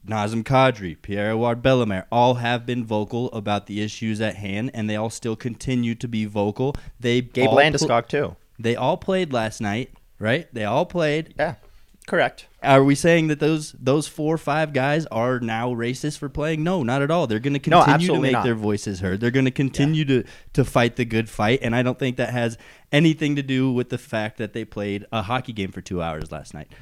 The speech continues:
Speaker 1: But I do get both sides of the point. Again, just, uh, just my opinion here.
Speaker 2: Yeah, and I, I, I not, I'm not,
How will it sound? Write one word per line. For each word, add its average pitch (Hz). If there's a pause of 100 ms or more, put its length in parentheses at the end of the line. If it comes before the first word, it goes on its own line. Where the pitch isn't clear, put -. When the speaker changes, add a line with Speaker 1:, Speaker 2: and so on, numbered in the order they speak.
(320)
Speaker 1:
But 117
I 135
do 147
get 127
both 113
sides 95
of 87
the -
point. - (200)
Again, 101
just, 123
uh, 107
just 135
my 113
opinion 92
here. 98 (220)
Speaker 2:
Yeah, 98
and 123
I, 123 (100)
I, 123
I 131
not, 131
I'm 120
not, 131